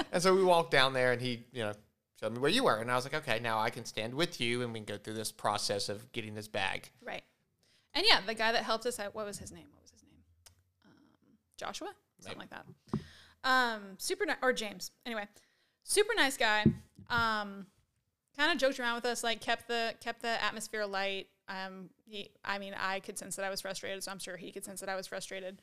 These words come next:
Speaker 2: Um, so it wasn't, it wasn't a terrible experience, you know. And he filled out the form for us.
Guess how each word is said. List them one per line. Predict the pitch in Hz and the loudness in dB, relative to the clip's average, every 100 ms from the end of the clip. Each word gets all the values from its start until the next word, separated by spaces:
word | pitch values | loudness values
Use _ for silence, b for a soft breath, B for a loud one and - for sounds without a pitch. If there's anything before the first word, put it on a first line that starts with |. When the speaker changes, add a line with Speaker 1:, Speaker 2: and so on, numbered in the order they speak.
| _ _ _ _ _ | _ _ _ _ _
Speaker 2:
Um, | 220 214 202 190 180 | -6 -4 -4 -8 -10
so | - 220 202 202 196 _ - | -6 -2 -2 -2 -6 _ -12
it | 233 | -4
wasn't, | 233 240 233 262 247 - _ _ _ _ _ _ _ _ - | 2 2 2 -2 -4 -12 _ _ _ _ _ _ _ _ -6
it | 285 | 0
wasn't | 254 262 254 | 2 2 0
a | |
terrible | - 240 220 | 0 0 0
experience, | 214 - 208 196 190 214 | -4 -4 -4 -6 -6 -6
you | |
know. | 202 185 180 _ _ _ _ _ | -6 -6 -10 _ _ _ _ _
And | 233 | -8
he | 233 | -2
filled | 247 233 | 2 2
out | 220 | 0
the | |
form | 220 220 214 208 | -2 -6 -6 -6
for | 208 196 | -6 -2
us. | 185 190 - | -2 -4 -6